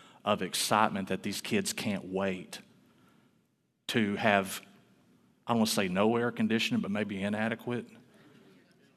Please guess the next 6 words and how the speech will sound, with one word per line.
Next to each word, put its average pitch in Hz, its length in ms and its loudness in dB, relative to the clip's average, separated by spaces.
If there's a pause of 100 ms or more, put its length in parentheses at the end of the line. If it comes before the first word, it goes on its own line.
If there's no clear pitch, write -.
(260)
Um, 98 540 0 (580)
stinky. 120 640 2 (1400)
Um, 92 480 -2 (800)
s-, - 260 -4 (1000)
what? 123 280 6 (760)
Flies. 131 840 10